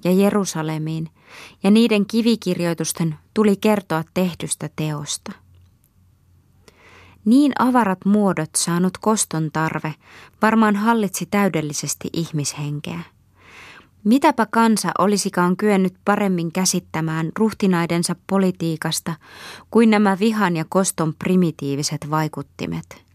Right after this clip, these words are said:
Kiintymys ruhtinaaseen oli luonteeltaan lapsellisen impulsiivista. Se oli uskollisuuden ja yhteisyyden välitöntä tunnetta. Siinä avartui vanha väkevä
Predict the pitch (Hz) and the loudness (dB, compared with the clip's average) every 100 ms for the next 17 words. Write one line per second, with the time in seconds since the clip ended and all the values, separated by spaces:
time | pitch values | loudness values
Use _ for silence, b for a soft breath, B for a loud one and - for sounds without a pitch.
0 | _ _ _ b b b b b b b | _ _ _ b b b b b b b
1 | b b _ - 247 277 220 196 185 - | b b _ -2 4 4 4 0 0 0
2 | 240 - 180 170 165 170 170 170 180 _ | 0 0 -2 0 0 -2 -2 -4 -6 _
3 | 196 214 226 269 233 185 175 180 180 180 | 0 4 4 4 4 2 0 0 0 2
4 | 226 240 - 175 160 175 170 202 214 196 | 0 0 -2 -2 -2 -2 0 2 2 2
5 | 160 156 - 160 165 170 - 180 b b | -4 -4 -6 -6 -6 -8 -8 -10 b b
6 | b b b b b b - 208 226 - | b b b b b b 0 4 4 2
7 | 277 - 214 202 185 180 175 170 170 180 | 0 0 0 0 -2 -2 -2 -2 -4 -4
8 | 175 208 220 - 175 - 160 165 175 190 | -2 -2 -2 0 0 0 -2 0 2 2
9 | 196 175 160 156 165 - 160 160 175 - | 0 -2 -6 -6 -8 -4 -4 -4 -6 -12
10 | _ 185 - _ _ _ _ b b b | _ -16 -16 _ _ _ _ b b b
11 | b b b b b - 226 240 208 226 | b b b b b -2 2 4 4 2
12 | 262 247 208 190 196 185 233 208 190 185 | 4 0 0 -2 0 2 2 2 2 0
13 | 202 175 160 | -2 -4 -6